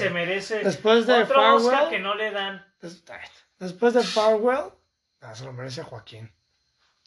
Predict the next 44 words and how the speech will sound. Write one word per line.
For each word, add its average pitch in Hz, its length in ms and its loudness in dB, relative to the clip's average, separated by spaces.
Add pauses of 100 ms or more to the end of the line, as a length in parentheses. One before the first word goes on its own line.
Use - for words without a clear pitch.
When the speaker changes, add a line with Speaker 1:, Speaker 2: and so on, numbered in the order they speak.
(200)
Speaker 1:
¿Después 156 380 -14
de 196 80 -6
Farewell? 170 380 -4
Speaker 2:
O 269 40 -6
sea, 320 40 -10
Speaker 1:
Dijiste. 170 200 -6
Speaker 2:
después 180 300 -6
de 180 80 -2
Farewell, 196 500 0
sí - 140 -12
se 170 80 -10
me 165 60 -10
antoja 156 280 -12
ver 156 120 -6
algo 151 160 -8
más 139 260 -12
de, 139 320 -10 (760)
digo, 151 220 -6
de 147 180 -4
Farewell, 135 360 -10
de 139 120 -10
The 147 140 -6
Lighthouse. 180 420 -2
Speaker 1:
De 175 60 -6
The 175 60 -2
Lighthouse. 202 600 2
Speaker 2:
Se - 160 -16
me 156 60 -12
antoja 170 340 -8
ver 180 180 -4
algo 175 200 -8
más 170 200 -12
de 151 60 -20
Pattinson, 147 580 -14
porque 123 260 -16
sí - 200 -16
me 147 260 -12
Speaker 1:
Yo 175 200 0
después 185 340 -6
vi 185 100 -8
la 175 220 -2
de 127 320 -12
esta 147 240 -14
de 135 240 -14